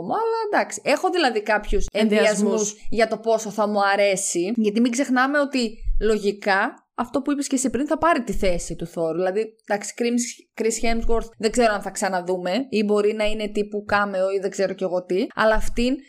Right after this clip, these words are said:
Speaker 1: θεωρητικά άμα συνεχιστεί το M C U και θα τη βλέπουμε.
Speaker 2: Ξαναδούμε, ναι.
Speaker 1: Ναι, μην φάμε καμιά φόλα και που λέω λόγο στην τρώμε στη μάπα
Speaker 2: Έλα ρε, όχι, δεν
Speaker 1: ανελαίητα,
Speaker 2: νομίζω.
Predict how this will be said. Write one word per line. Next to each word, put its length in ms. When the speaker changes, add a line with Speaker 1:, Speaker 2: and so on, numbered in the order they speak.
Speaker 1:
θεωρητικά 540
άμα 180
συνεχιστεί 680
το 160
M 60
C 500
U 80
και 80
θα 220
τη 60
βλέπουμε. 260
Speaker 2:
Ξαναδούμε, 480
ναι. 120
Speaker 1:
Ναι, 280
μην 200
φάμε 240
καμιά 280
φόλα 340
και 340
που 100
λέω 100
λόγο 220
στην 160
τρώμε 320
στη 180
μάπα 600
Speaker 2:
Έλα 240
ρε, 120
όχι, 80
δεν 60
Speaker 1:
ανελαίητα, 240
Speaker 2:
νομίζω. 180